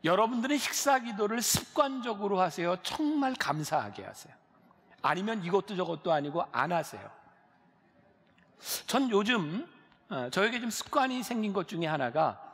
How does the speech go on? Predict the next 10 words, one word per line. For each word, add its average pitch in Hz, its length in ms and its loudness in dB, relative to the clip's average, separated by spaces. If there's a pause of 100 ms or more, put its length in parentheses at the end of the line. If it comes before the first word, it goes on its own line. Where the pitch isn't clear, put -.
(340)
물론 202 420 2
식사 - 320 2
기도를 226 320 -4
대표 180 400 -2
기도로 208 320 2
할 175 100 2
때는 196 180 -2
제가 185 140 2
짧게 254 360 0
합니다. 151 400 -2